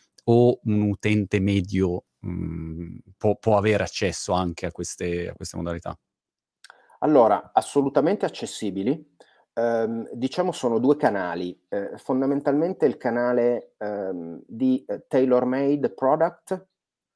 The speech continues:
Speaker 2: può essere gestito solo in un canale B two B. Quindi
Speaker 1: Ok.
Speaker 2: io ho un
Speaker 1: Aziende,
Speaker 2: cliente,
Speaker 1: istituzioni.
Speaker 2: un'azienda,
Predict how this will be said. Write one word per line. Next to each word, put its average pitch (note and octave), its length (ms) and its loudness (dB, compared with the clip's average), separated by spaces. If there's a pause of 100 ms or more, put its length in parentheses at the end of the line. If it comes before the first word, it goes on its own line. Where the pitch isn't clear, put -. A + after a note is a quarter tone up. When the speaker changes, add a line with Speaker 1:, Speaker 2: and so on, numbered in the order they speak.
(640)
Speaker 2:
può C#3+ 140 10
essere C#3 280 6
gestito D3 440 -2
solo D3 280 2
in B2+ 60 4
un B2 100 0
canale C3 380 2
B A2+ 140 -2
two A2 120 -8
B. G#2+ 220 -4 (580)
Quindi A2+ 440 0
Speaker 1:
Ok. - 140 -8 (140)
Speaker 2:
io B2 160 4
ho A2+ 40 4
un A2+ 160 -2
Speaker 1:
Aziende, C3+ 640 2
Speaker 2:
cliente, F#2 60 0
Speaker 1:
istituzioni. C3+ 580 -2
Speaker 2:
un'azienda, A#2 920 -2